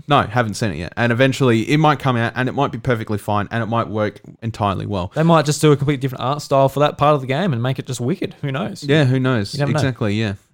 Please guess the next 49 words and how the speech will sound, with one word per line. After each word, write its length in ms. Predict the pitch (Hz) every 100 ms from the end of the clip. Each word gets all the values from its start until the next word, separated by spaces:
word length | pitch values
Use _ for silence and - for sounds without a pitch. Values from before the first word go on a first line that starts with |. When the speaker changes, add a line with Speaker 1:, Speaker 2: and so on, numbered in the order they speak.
| -
Speaker 2:
Yeah. 160 | 120 98 - _
The 100 | 208
only, 260 | 330 392 220
the 240 | - 208
sort 160 | 214 349
of 120 | 359
the, 260 | 277 202 170 _
the 140 | 180
concerns 580 | 175 170 208 190 165 151 -
I've 460 | 143 131 131 117 - - 131
got 260 | 120 113
just 220 | 127 113
about 340 | 113 110 104 -
sort 220 | - 110
of, 100 | 101
um, 360 | 107 98 98 95 _ _ _ _
the 80 | -
features 320 | - 151 151 123
that 100 | - -
the 100 | 131
original 300 | 120 123 127
Diamond 260 | 117 110 104
Pearl 160 | 120
Platinum 260 | 104 107 101
had 140 | 117
as 100 | 104
well. 220 | 110 113 104
They 140 | 120
had 120 | 202
a 60 | 294
lot 220 | 139 135
of, 160 | 120 123
uh, 140 | 110
connectivity 540 | - 135 - 123 123
with, 320 | 113 113 110 107
uh, 280 | 113 107 104
the 100 | 113
Generation 460 | 127 113 110 -
three 180 | - 120
Pokemon 380 | 110 110 107 101
games, 320 | 98 98 101
and 80 | 117
they 60 |
had 180 | 117 127
Speaker 1:
Mm-hmm. 320 | 117 - _
Speaker 2:
features 340 | 135 131 131 117
such 280 | - 117 113
Speaker 1:
Yeah. 60 |
Speaker 2:
as, 140 | 110